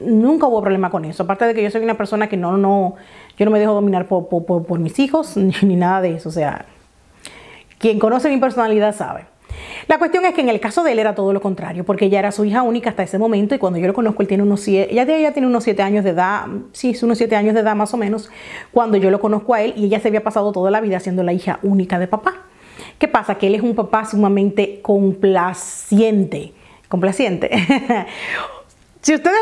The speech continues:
ven cómo él es con los niños, eh, con los niños pequeños, que es lo que ustedes han visto hoy en día, pues cuan-, con ella, cuando ella era pequeña, era peor. Igual, pero peor. Porque hoy en día él ha aprendido un poco. Porque yo le digo, "Mira, a los niños no se les puede dar todo, que si el niño esto, que lo otro, tú no puedes decir que sí a todo,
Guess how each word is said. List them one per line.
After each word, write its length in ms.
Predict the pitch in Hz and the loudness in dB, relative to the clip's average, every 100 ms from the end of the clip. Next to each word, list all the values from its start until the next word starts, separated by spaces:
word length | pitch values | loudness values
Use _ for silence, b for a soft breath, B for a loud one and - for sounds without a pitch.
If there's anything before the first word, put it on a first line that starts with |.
| 440 | 0
ven 80 | 415 | 0
cómo 200 | 381 381 | 0 0
él 80 | |
es 60 | 381 | 0
con 140 | 370 | 0
los 120 | 339 311 | 0 0
niños, 300 | 320 330 311 285 | 0 0 0 0
eh, 520 | 262 254 262 254 226 | 2 2 2 2 0
con 80 | 233 | 0
los 100 | 247 | 0
niños 220 | 262 320 | 0 -2
pequeños, 380 | 320 302 254 240 | -2 -2 -2 -2
que 80 | 226 | 0
es 60 | 226 | 0
lo 120 | 247 | 0
que 60 | 254 | 0
ustedes 180 | 254 | 0
han 120 | 233 233 | 0 -2
visto 160 | 226 | 0
hoy 100 | 220 | 2
en 140 | 226 220 | 2 0
día, 200 | 202 180 | 0 0
pues 140 | 196 | -4
cuan-, 320 | - 208 202 | 0 0 0
con 180 | 202 208 | 0 2
ella, 280 | 359 277 262 | 2 0 0
cuando 200 | 220 208 | 0 0
ella 100 | 226 | 0
era 120 | 240 | 0
pequeña, 380 | 247 226 208 208 | -2 -2 -2 -2
era 280 | 208 190 160 | -4 -4 -4
peor. 460 | - 165 147 180 - b b | -6 -6 -6 -8 -12 b b
Igual, 460 | 233 226 240 302 339 | 0 2 2 2 0
pero 240 | 269 247 240 | 0 0 0
peor. 400 | 208 160 - - B B B | 0 0 -6 -12 B B B
Porque 180 | 330 247 | 2 2
hoy 60 | 240 | 2
en 60 | |
día 120 | 247 | 2
él 80 | 240 | 2
ha 20 | |
aprendido 340 | 240 233 240 226 | 0 0 0 0
un 80 | 220 | 0
poco. 340 | 262 - 165 - B B B | -2 -4 -12 -16 B B B
Porque 160 | 196 | 2
yo 140 | 202 202 | 2 4
le 180 | 226 220 | 2 2
digo, 300 | 262 196 196 | 2 2 0
"Mira, 200 | 226 190 | 2 2
a 20 | |
los 100 | 190 | 2
niños 240 | 196 202 208 | 2 2 2
no 40 | |
se 80 | 233 | 2
les 80 | 220 | 2
puede 160 | 247 | 2
dar 240 | 277 302 294 | 2 0 0
todo, 420 | 254 247 247 247 | 2 2 2 -2
que 80 | 240 | -2
si 120 | 220 | -2
el 60 | |
niño 220 | 208 226 247 | 0 0 0
esto, 260 | 262 285 | 0 0
que 60 | 277 | 0
lo 160 | 285 | 2
otro, 260 | 247 247 240 | 0 0 -4
tú 80 | 208 | -2
no 140 | 214 | -2
puedes 200 | 214 226 | 0 2
decir 380 | 233 226 208 - | 2 -2 -6 -2
que 140 | 254 240 | 0 0
sí 260 | 240 240 | 0 2
a 120 | 254 | 2
todo, 440 | 247 262 247 277 | 2 2 2 -2